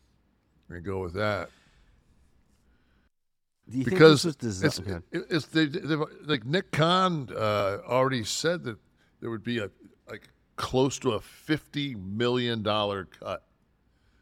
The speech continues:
Speaker 1: in the W W E coming up.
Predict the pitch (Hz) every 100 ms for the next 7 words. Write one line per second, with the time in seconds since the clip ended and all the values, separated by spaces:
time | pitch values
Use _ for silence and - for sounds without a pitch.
0 | _ _ _ _ _ _ - 95 92 101
1 | 95 92 90 82 92 87 78 _ _ _
2 | _ _ _ _ _ _ _ - 98 92
3 | 76 65